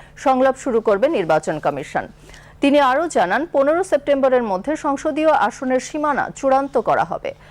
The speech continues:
সেপ্টেম্বরের মধ্যে শেষ করা হবে নতুন রাজনৈতিক দলের নিবন্ধন। রোজার আগে নির্বাচন হওয়ার আশাবাদ ব্যক্ত করে ইসি সচিব জানান, ভোট গ্রহণের ষাট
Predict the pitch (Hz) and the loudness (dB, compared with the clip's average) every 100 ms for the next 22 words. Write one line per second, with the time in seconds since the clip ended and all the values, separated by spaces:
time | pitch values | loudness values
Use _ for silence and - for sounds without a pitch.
0 | - - - - 202 180 180 190 185 190 | -20 -8 -2 0 0 0 2 2 0 -2
1 | 294 302 302 294 285 294 277 269 277 294 | 0 0 0 2 2 2 0 0 0 0
2 | 277 262 - 302 294 262 220 202 233 190 | 0 0 -2 -2 -2 -2 0 2 2 0
3 | 117 78 107 175 - - - - - - | -2 -2 -4 -12 -12 -20 -20 -20 -20 -20
4 | - 233 254 269 339 339 330 320 302 320 | -6 2 2 4 2 2 0 -2 0 0
5 | 339 349 359 330 320 - 226 - 339 330 | 0 -2 -2 0 2 2 -2 -2 -2 0
6 | 247 196 202 - 233 269 294 370 - 254 | 0 0 -2 -2 -2 0 2 0 -2 -4
7 | 285 - 381 - 233 233 190 190 156 196 | -6 -6 -6 -4 -2 -4 -2 0 0 -2
8 | 370 - - - 208 294 302 - 311 320 | -4 -14 -16 -8 -2 0 0 -2 -2 0
9 | 302 294 - 302 | -2 -2 -2 -2